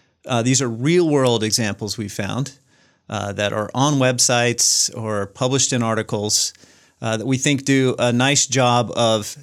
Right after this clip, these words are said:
distinguishing between what, what makes a really good one and, uh, maybe not so useful one. So for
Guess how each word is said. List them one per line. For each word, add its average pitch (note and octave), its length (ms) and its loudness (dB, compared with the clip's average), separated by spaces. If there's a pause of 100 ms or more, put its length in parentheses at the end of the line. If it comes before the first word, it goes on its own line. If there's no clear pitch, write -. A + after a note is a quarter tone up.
distinguishing B2+ 920 0
between B2 340 0
what, B2+ 240 -2
what B2 140 -2
makes A#2+ 240 0
a A#2 40 -4
really G2+ 160 -4
good G2+ 160 -4
one G2+ 120 -2
and, G2 200 -6 (540)
uh, A2+ 80 -4
maybe A2 380 -2
not A2 340 -4
so - 80 -2
useful G#2 460 -6
one. F#2+ 260 -10 (640)
So B2+ 380 2
for B2+ 300 0